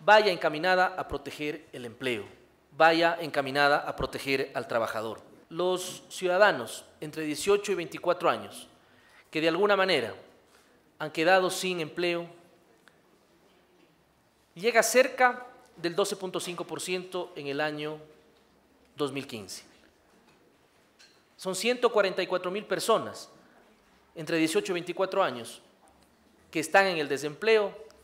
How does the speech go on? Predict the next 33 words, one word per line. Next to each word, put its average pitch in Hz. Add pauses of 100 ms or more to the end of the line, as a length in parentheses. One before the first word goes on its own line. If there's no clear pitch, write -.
(280)
y 156
que -
queremos 180
apuntar 139
con 131
esta 147
propuesta 165 (1080)
a 147
poder 170
fomentar 151
y 135
ayudar 143 (640)
a 143
que 147
puedan 151 (760)
conseguir 165
un 147
empleo 135
y 139
darles 143
las 131
facilidades 127
para 113
aquello. 95 (680)
Ya 180
no 233
el 240
pago 233
de 214
un 190
salario 196
básico 196
unificado 156